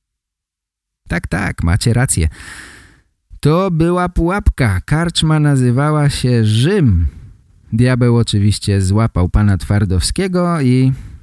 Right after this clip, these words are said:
razem zaczęli unosić się razem, e, w górę. Coraz wyżej i wyżej.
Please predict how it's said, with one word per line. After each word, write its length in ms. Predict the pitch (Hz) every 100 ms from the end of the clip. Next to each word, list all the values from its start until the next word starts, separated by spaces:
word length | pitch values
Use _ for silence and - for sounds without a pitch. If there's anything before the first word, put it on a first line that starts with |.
| -
razem 680 | - 131 143 139 131 110 104
zaczęli 500 | 107 101 110 107 101 - - -
unosić 680 | 131 120 117 110 - 107 101
się 400 | - 101 101 98
razem, 540 | 98 92 92 90 90 - _ - - _ _ -
e, 500 | 101 95 92 92 92
w 120 | 90
górę. 460 | 98 110 120 101 82 - -
Coraz 340 | - 95 104
wyżej 640 | 101 139 139 120 98 85 73
i 360 | 107 110 113 107
wyżej. 380 | 113 123 101